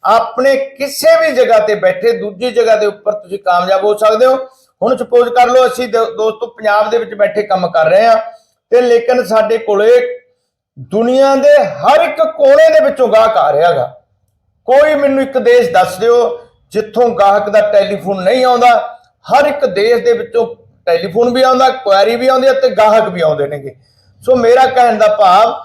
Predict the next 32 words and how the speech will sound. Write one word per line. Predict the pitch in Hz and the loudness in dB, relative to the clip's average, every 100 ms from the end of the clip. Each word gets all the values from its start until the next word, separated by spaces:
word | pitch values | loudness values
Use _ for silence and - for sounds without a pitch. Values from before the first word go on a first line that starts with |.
| - _ - | -20 _ -10
ਤੁਸੀਂ | 220 180 240 | -8 -6 -8
ਕਿਤੇ | - 254 262 285 285 277 | -8 -10 -4 2 2 2
ਵੀ | |
ਬੈਠੇ | 262 202 202 - 226 | 0 -2 -2 0 0
ਆਪਣੇ | 214 196 190 202 | 0 -2 -2 -6
ਕਾਰੋਬਾਰ | 196 196 185 185 175 175 | -2 0 2 2 0 0
ਨੂੰ | 180 170 | -2 -4
ਜਾਰੀ | 165 165 | -2 -2
ਰੱਖ | 180 175 | -4 -6
ਸਕਦੇ | - 196 202 240 | -2 -2 0 2
ਹੋ। | 254 180 - _ _ 147 | 0 0 -10 _ _ -10
ਮੰਤਰਾ | 156 165 214 - - 277 | -2 0 0 0 0 2
ਤੁਹਾਨੂੰ | 269 269 247 240 | 2 2 0 0
ਜਿਹੜਾ | 247 | 0
ਮੈਂ | 233 214 | 0 -2
ਦਿੱਤਾ | 202 - 226 | -6 0 2
ਉਹ | 220 214 | 2 0
ਇਹੀ | 202 202 202 226 247 | -2 -2 -2 0 0
ਹੈ | 254 247 - _ _ _ | 0 -2 -10 _ _ _
ਕਿ | 240 | 0
ਤੁਸੀਂ | 247 247 240 226 240 254 | 0 -2 -8 -8 -2 2
ਆਪਣੇ | 233 233 240 | 2 0 -4
ਕਾਰੋਬਾਰ | 233 - 226 214 226 226 226 214 | -6 -6 0 2 2 2 2 2
ਨੂੰ | 220 165 - 151 | -2 -6 -6 0
ਬੰਦ | 175 190 | 0 0
ਨਹੀਂ | 214 226 | -2 -2
ਕਰਨਾ, | 226 226 233 233 | 0 0 2 0
ਕੰਮ | 233 214 208 | 0 -2 -2
ਨੂੰ | 208 185 | -4 -2
ਬੰਦ | 170 180 214 | 0 0 -2
ਨਹੀਂ | 220 | -2
ਕਰਨਾ, | 220 220 226 233 220 | 0 0 2 0 0